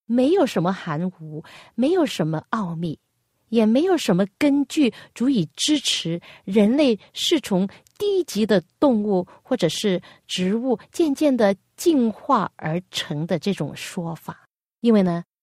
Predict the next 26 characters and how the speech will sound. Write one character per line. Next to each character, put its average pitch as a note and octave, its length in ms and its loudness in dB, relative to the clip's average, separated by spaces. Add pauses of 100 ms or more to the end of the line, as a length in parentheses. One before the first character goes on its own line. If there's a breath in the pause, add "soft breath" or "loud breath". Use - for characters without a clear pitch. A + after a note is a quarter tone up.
(160)
这 D#4 140 0
样 A#3 180 2
的 F3+ 160 2
进 B3 260 0
化 A3+ 200 -4
论 G3 220 0
的 D#3+ 340 -2
学 D#3+ 420 -6
说 F3+ 320 -4
呢， E3+ 240 -6 (460)
把 D#3+ 420 0 (320)
创 E4+ 220 -4
造 D4+ 160 -2
主 G#3 160 -2
的 F3+ 140 0
大 A3+ 340 -6
功 A3 300 -2 (260)
降 C#4 300 2
到 F#3+ 360 0 (160)
人 G#3+ 520 2
类 A#3 220 -2 (120)
狭 C4+ 400 -6
窄、 D#3+ 260 -4 (460 soft breath)
庸 F#3 380 4
俗 F#3 240 -2
的 E3 140 0